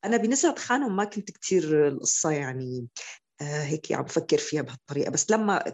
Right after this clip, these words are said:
كنا بالفصول حقيقة كل ما طلع فيها وكل كلمة كانت تحكيها أثناء استراحة الغداء،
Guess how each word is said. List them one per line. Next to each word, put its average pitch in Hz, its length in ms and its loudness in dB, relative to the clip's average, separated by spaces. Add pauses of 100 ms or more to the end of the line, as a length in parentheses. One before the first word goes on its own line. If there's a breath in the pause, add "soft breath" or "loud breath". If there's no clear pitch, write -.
كنا 294 200 -2
بالفصول 202 720 -2
حقيقة - 360 -2 (120)
كل 330 80 6
ما 311 100 6
طلع 247 300 2
فيها 202 300 0
وكل 311 320 0 (120)
كلمة 285 220 0
كانت 196 420 -4
تحكيها 175 600 2 (280 loud breath)
أثناء - 300 -2
استراحة - 440 -4
الغداء، 143 360 -2